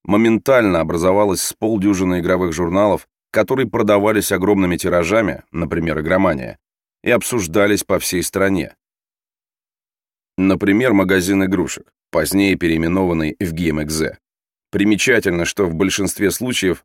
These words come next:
авторы и издатели этих журналов в сми никогда раньше не работали и не особо представляли себе принципов их функционирования.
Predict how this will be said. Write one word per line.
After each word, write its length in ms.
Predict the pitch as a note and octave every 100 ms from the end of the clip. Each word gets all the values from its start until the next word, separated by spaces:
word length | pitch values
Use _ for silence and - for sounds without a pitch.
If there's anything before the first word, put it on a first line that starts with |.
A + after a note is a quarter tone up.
| _
авторы 460 | F2+ G2+ - F2 E2+
и 120 | E2
издатели 480 | E2 E2 F#2 F2 D#2+
этих 180 | D2+ D2
журналов 560 | D#2+ E2+ G#2 G2+ D2+ _ _ _ _
в 60 | -
сми 240 | B2 C3+
никогда 460 | C#3+ B2 A2 G#2 A2
раньше 340 | G#2+ G2+ G#2
не 80 | F#2+
работали 560 | G2 G2+ E2+ C#2 B1+ - _ _ -
и 100 | A2+
не 100 | A#2
особо 400 | A2 - A2+ G#2+
представляли 560 | D#2 - F2 F2+ G#2
себе 320 | F2+ F2 D#2 C#2+
принципов 540 | F#2 F#2+ - - D#2
их 180 | E2+ -
функционирования. 960 | - F#2+ E2+ G2 G2 F2 D2 B1 G#1